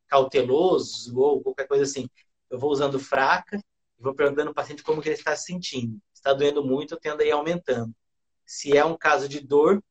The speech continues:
eu costumo colocar, puxar um pouco mais a ventosa, tá bom? Outra coisa interessante, sempre, sempre que você coloca uma ventosa, a primeira ventosa, a gente coloca mais fraco e as demais a gente vai colocando cada vez mais,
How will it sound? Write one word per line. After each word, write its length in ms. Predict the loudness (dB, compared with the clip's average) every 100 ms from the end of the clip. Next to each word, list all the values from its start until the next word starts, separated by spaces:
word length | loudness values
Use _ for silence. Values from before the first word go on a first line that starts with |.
| _ -16
eu 80 | -14
costumo 300 | -12 -10 -2
colocar, 460 | 2 2 0 -4 _ _ _
puxar 300 | -12 -4 0
um 100 | 0
pouco 280 | 0 -2 0
mais 300 | 2 2 2
a 60 | -2
ventosa, 580 | -6 -4 -2 -2 -6 -16 _ _ _ _
tá 60 |
bom? 220 | -6 -6 -6 -20 -20 -20 -12
Outra 220 | -6 -2
coisa 160 | -2 2
interessante, 380 | 2 4 0 0
sempre, 300 | -4 -4 -4 -12 -10 -4
sempre 140 | -4
que 40 | -4
você 80 | 0
coloca 260 | 2 2 0
uma 160 | 0 2
ventosa, 460 | 0 0 0 0
a 40 | -2
primeira 380 | -2 2 2
ventosa, 580 | 0 -4 2 2 2 -4 -20 _ _ _
a 40 | -10
gente 140 | -6
coloca 340 | 4 4 4 0
mais 240 | -2 -2
fraco 380 | 0 2 0 -2 -20 -20 _ _ _ _ _
e 140 | 4 4
as 160 | 4
demais 360 | 2 2 2 2
a 20 |
gente 140 | -2
vai 120 | -6 -4
colocando 460 | -4 -2 -4 -4
cada 240 | 0 2 4
vez 180 | 2
mais, 340 | 0 -4 -6